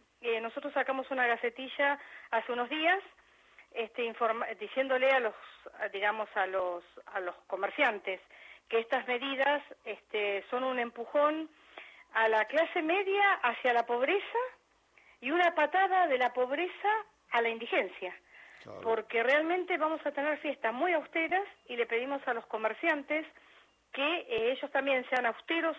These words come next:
Speaker 1: a la hora de fijar precios. Vos fíjate que al no, al no haber precio de referencia, nos encontramos con la especulación,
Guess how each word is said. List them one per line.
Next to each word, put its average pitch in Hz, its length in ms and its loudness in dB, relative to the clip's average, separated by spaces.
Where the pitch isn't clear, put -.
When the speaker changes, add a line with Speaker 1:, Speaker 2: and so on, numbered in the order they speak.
Speaker 1:
a 220 120 0
la 220 80 4
hora 240 180 4
de 220 80 2
fijar 208 400 -4
precios. 185 480 -6
Vos 233 140 -2
fíjate 277 320 2
que 269 80 0
al 240 100 0
no, 247 180 0
al 233 220 2
no 277 60 2
haber 302 260 2
precio 302 300 -2
de 262 100 2
referencia, 294 800 2
nos 226 140 -10
encontramos 240 500 0
con 240 120 0
la 214 60 -2
especulación, 214 640 0